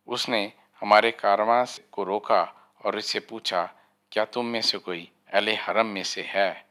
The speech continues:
मैंने कहा, 'हाँ, मैं हूँ।' राहब ने क-, पूछा,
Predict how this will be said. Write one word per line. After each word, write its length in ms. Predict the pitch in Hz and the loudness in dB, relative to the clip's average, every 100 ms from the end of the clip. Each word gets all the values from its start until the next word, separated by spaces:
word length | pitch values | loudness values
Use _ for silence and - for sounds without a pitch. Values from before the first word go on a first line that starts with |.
| _ _ _ | _ _ _
मैंने 260 | 98 95 98 | -2 -2 -2
कहा, 380 | 95 87 95 90 - _ | -2 0 -2 -4 -12 _
'हाँ, 500 | - 95 85 - - _ _ _ _ _ | -2 0 0 -8 -20 _ _ _ _ _
मैं 200 | 92 95 | -6 -6
हूँ।' 200 | 95 80 - _ _ _ 104 | -6 -14 -18 _ _ _ -2
राहब 300 | 95 107 117 | 2 2 0
ने 140 | 104 | -6
क-, 200 | - 87 | -6 -10
पूछा, 400 | - 104 - 92 | -8 -10 -2 -2